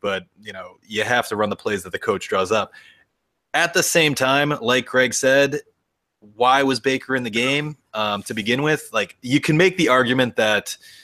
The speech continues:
you know, they don't know if the other team's gonna call a timeout. They don't, don't have control of that. And in the, the play that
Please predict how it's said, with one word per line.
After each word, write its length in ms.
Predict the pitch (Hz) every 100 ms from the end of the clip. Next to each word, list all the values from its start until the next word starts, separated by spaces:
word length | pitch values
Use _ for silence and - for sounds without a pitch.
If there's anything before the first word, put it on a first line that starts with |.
| _ -
you 100 | 101
know, 340 | 98 95 - 104
they 140 | 120
don't 200 | 139 135
know 240 | 120 123 123
if 100 | -
the 80 |
other 120 | 120 120
team's 200 | 131 117
gonna 140 | 113
call 200 | 123 113
a 40 |
timeout. 360 | 107 120 110 104
They 80 | 107
don't, 300 | 110 110 -
don't 160 | 113
have 120 | 110 95
control 380 | 101 - 104
of 80 | 101
that. 240 | 104 104 104
And 100 | 113
in 180 | 127
the, 180 | 127 113 -
the 100 | 107
play 240 | - 127
that 300 | 117 113 110